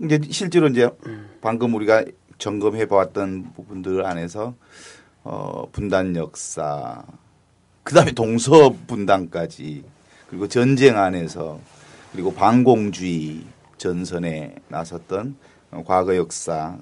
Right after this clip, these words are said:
그리고, 어, 친일에서, 친일 과정 안에서 교회가 했던 이러저러한 그 문제들에 대해서,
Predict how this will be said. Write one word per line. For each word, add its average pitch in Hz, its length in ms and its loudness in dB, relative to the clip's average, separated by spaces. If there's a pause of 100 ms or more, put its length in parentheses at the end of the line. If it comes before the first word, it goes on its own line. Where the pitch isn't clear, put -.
그리고, 117 260 2 (580)
어, 69 380 -6 (160)
친일에서, 139 680 2 (720)
친일 165 280 0
과정 131 300 6
안에서 101 600 0
교회가 98 240 -4
했던 101 480 -8
이러저러한 127 760 2 (420)
그 - 140 -18
문제들에 107 880 -4
대해서, 92 500 -2